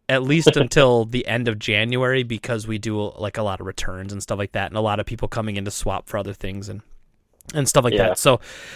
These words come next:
Speaker 1: um, so I wanted to give everyone that heads up before we lose 'em all. Uh, after, 'cause after we're doing our pickup piles of the week, then we're outta here. So, um,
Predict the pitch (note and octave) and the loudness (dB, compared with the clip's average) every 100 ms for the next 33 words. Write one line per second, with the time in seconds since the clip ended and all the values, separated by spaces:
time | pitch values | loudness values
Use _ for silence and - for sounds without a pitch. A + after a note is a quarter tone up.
0 | - D3 D3 C#3 - D3 E3 F3 E3+ D#3+ | 2 4 4 2 6 8 8 6 6 6
1 | C3 C3 - C#3 C3 B2+ A#2 C3 A2+ A2 | 6 2 0 0 0 -2 -2 2 2 2
2 | G#2 A#2+ A2+ G#2 G2+ G2+ - - - - | 0 0 0 -2 -4 -4 -6 -10 -12 -14
3 | - A2 G#2+ G#2+ A2 - A#2+ G#2+ - C#3+ | -4 -2 -2 -2 -4 -4 -4 -4 2 2
4 | C#3 C#3 C#3+ C3+ G#2+ G2+ - C3+ C3+ - | 4 2 2 0 -2 -2 -2 -2 -2 0
5 | A2 A2 A2+ A2 A2+ G#2 G#2 A2+ G#2 G2+ | -2 -2 -4 -4 -2 0 0 0 -2 -10
6 | - - - G2+ - - - - - - | -12 -6 -2 -4 -6 -20 -20 -20 -18 -4
7 | A#2 A2+ G#2+ G2+ | 0 0 0 -4